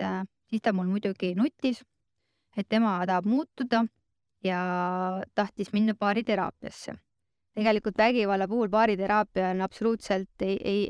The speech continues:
ei soovita, aga see on, kui sa oled selles suhtes, siis see tundub selline, noh, ma ei tea, lootusekiir. Ja tegelikult õnneks sattus meile nii hea professionaal,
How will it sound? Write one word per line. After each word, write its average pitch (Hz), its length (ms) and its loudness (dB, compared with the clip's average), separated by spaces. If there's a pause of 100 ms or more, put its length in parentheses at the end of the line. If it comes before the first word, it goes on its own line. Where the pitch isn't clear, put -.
ei 208 60 0
soovita, 247 600 0 (120)
aga 190 400 0
see 208 160 0
on, 208 120 4 (260)
kui 196 100 -8
sa 202 80 0
oled 214 200 0
selles 190 260 -4
suhtes, 240 420 -4
siis 190 160 -8
see 196 80 -8
tundub 202 320 -2
selline, 190 520 -2 (520)
noh, 180 120 -6 (320)
ma 185 100 -2
ei - 20 -8
tea, - 220 -4 (180)
lootusekiir. 220 640 -2 (480)
Ja 208 80 0
tegelikult 233 720 0
õnneks 254 560 2
sattus 226 400 -2
meile 190 240 0
nii 233 300 2
hea 226 180 2
professionaal, 196 880 -2